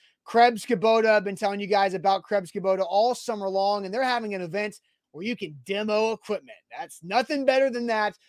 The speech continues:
Spend your Saturday in Franklin, right off of Wilson Pike at Delory Farms, just testing out and demoing some tractors with Krebs Kubota. That's ten A M to three P M, once again, in Delory Farms off Wilson Pike in Franklin, ten to three.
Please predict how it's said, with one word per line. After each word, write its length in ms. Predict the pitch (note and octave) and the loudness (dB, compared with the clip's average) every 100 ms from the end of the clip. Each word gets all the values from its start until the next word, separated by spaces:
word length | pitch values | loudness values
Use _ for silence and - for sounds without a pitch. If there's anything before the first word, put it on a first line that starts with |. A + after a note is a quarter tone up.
| _ | _
Spend 420 | - - C4 C#4+ | -18 -4 -2 0
your 140 | D4+ B3+ | -4 -4
Saturday 640 | - A#3 A#3 A3+ A3+ A3+ | -2 -2 -2 -4 -4 -4
in 100 | G#3 | -8
Franklin, 540 | - G#3+ G#3+ G3+ G#3 | -8 -6 -6 -8 -6
right 160 | G3 G3+ | 0 2
off 260 | G3+ G3+ G3+ | 2 0 -4
of 60 | |
Wilson 340 | G3+ G3+ G3+ F3+ | -4 -4 -8 -6
Pike 320 | G3 F#3+ - _ - | -4 -4 -8 _ -10
at 160 | F#3+ F3 | -8 -4
Delory 400 | F#3+ G3+ G3 F#3 | -2 -2 -2 -4
Farms, 480 | G3+ G3 G3 G3 - _ _ - | -2 -2 -2 -6 -12 _ _ -10
just 260 | G3 - - | -10 -10 -2
testing 440 | A#3+ C4 C4+ B3 | 0 0 -2 -2
out 260 | A#3+ A#3+ - | 0 -2 -4
and 140 | F3 | -2
demoing 600 | F#3+ A#3+ G3+ F#3 F3+ F3 - _ _ | 0 2 2 0 -4 -8 -16 _ _
some 200 | - F3+ | -14 -8
tractors 600 | - G3+ E3 - A2 - | 0 0 -2 -12 -20 -18
with 140 | D#3+ D3 | -18 -2
Krebs 360 | G#3+ G#3+ E3 | 2 2 0
Kubota. 500 | A3+ F#3 G3 F#3+ F#3 - - | -4 0 2 0 -4 -6 -12
That's 240 | F3+ F3+ - | -12 -12 -10
ten 180 | C4 B3+ | -8 -4
A 140 | B3+ | -4
M 120 | B3+ | -4
to 60 | A#3 | -8
three 240 | A3 A#3 | -6 -8
P 220 | G3+ G#3 | -6 -4
M, 160 | G3 G3 | -4 -4
once 220 | G3 G#3 | -6 -6
again, 260 | G3 F#3+ F#3 | -6 -6 -6
in 160 | F3 | -10
Delory 360 | D#3+ F3 G3 F#3+ | -8 -4 -2 -2
Farms 420 | F#3+ F#3 F#3 E3 - | -4 -6 -6 -12 -8
off 200 | E3+ D#3+ | -6 -4
Wilson 300 | E3+ F#3 G3 | -4 -8 -8
Pike 320 | F3 F3 F3 | -4 -4 -4
in 140 | D#3+ D#3+ | -10 -10
Franklin, 500 | - G#3 G3+ G#3 F#3+ _ _ - | -6 -4 -4 -6 -8 _ _ -10
ten 380 | - A#3 B3 G3+ | -2 -2 -2 -6
to 100 | A3 | -10
three. 540 | - G#3+ G3 F3+ E3 | -8 -4 -2 -2 -4